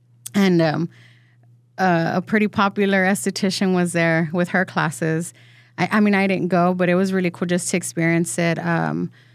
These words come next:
I got to meet, um, what is her name? Forgot her name. She, Tampa Waxer. Kristen, I think that's her name. Tampa Waxer. I listened to her podcast as well. She's, uh, she's kinda the one that does everything for fur, like, the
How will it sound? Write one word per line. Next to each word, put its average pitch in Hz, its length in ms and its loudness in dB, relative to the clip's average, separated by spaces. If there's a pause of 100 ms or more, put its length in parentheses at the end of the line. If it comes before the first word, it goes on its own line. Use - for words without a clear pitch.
(120)
I 180 80 0
got 185 220 0
to - 180 -2
meet, 190 560 0
um, 175 640 -4 (460)
what - 120 -20
is - 140 -20
her 240 80 -16
name? 240 300 -12 (280)
Forgot 220 220 -16
her 220 80 -12
name. 196 180 -6 (260)
She, - 160 -4
Tampa 226 380 -2
Waxer. 175 600 -2 (420)
Kristen, 302 540 -4
I 311 60 -2
think 302 240 -6
that's 302 160 -12
her - 100 -16
name. 311 200 -12 (600)
Tampa 220 280 -4
Waxer. 202 400 -2
I 208 60 2
listened 202 280 -2
to 214 80 -2
her 190 120 0
podcast 185 440 -4
as 185 140 -6
well. 175 160 0
She's, 180 320 -4
uh, 180 340 -2 (320)
she's 208 220 -2
kinda 220 220 0
the 214 60 2
one 202 100 2
that 202 100 -2
does 196 120 -2
everything 190 280 -4
for 180 160 -4
fur, 175 320 0
like, 170 200 -4
the 160 420 -2